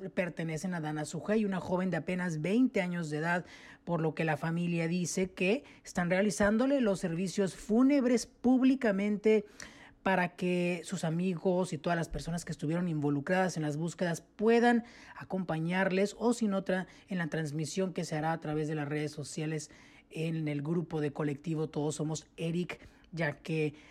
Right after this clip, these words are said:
ahora ellos están celebrando, pues, que de una forma pueden darle una digna sepultura y despedida a su hija, que desafortunadamente falleció, y las autoridades siguen con la investigación para esclarecer estos hechos.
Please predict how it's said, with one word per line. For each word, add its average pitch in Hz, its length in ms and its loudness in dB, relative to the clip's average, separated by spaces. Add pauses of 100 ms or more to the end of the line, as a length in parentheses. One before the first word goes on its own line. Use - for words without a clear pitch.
(100)
ahora 156 380 0
ellos 160 240 -2
están 165 220 -4
celebrando, 214 500 2
pues, 196 240 0
que 180 220 0
de 165 60 0
una 196 140 0
forma 202 380 2
pueden 196 260 2
darle 190 240 2
una 185 200 0
digna 202 580 2 (400)
sepultura 175 680 -2
y 170 40 0
despedida 151 680 0 (340)
a 180 160 0
su 160 240 -4
hija, 185 420 0 (120)
que 156 180 -2
desafortunadamente 160 1120 -2
falleció, 262 680 4 (380)
y 226 140 4
las 196 180 4
autoridades 160 800 0
siguen 170 560 -2
con 151 240 -2
la 143 240 -2
investigación 208 680 2
para 165 160 0
esclarecer 151 540 -2
estos 127 380 -6
hechos. - 480 -12